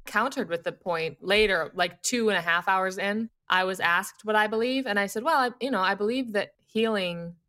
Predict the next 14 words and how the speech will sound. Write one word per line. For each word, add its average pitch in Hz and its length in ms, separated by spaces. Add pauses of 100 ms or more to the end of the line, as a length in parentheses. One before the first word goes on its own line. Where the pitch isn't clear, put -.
divine 202 540
healing, 180 580
like, 180 220
uh, 165 180
miraculous 175 680
healing, 170 420 (200)
is 196 220
not 180 300
universal, 170 640
that 175 120
the 180 80
will 185 380
for 175 160
uni-, 170 240